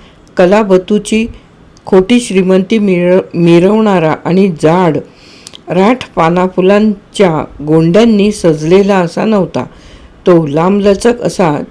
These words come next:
तीन चार पदरी मोगऱ्यां-, मोगऱ्याचा हार होता. आणि मधूनमधून त्यात लालबुंद गुलाबाची फुले गुंफलेली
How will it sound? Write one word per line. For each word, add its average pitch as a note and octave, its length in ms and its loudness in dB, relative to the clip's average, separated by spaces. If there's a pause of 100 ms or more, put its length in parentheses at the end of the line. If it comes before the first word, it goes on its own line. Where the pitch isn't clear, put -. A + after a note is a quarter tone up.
तीन G3 200 2
चार G#3+ 220 -2
पदरी F3 440 0
मोगऱ्यां-, E3 580 0 (340)
मोगऱ्याचा E3+ 640 0
हार F#3+ 280 -6
होता. D#3 360 -4 (540)
आणि G3 320 2
मधूनमधून F#3+ 760 2
त्यात F#3+ 340 -2
लालबुंद F3 560 0
गुलाबाची E3+ 800 0 (480)
फुले G3 260 4
गुंफलेली D#3+ 720 -2